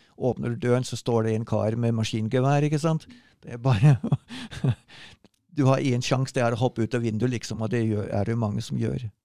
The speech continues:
I påvente at covid, eh,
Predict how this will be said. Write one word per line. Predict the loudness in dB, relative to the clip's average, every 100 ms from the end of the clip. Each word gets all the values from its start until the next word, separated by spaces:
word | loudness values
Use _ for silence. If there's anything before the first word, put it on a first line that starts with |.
| _ _ _ _ _ _ _ _ _ _ -20 -20 -6
I | -4
påvente | 0 2 2 0 0 -2
at | -2 -4
covid, | -2 -2 0 -4 -6 -6
eh, | -4 -4 -4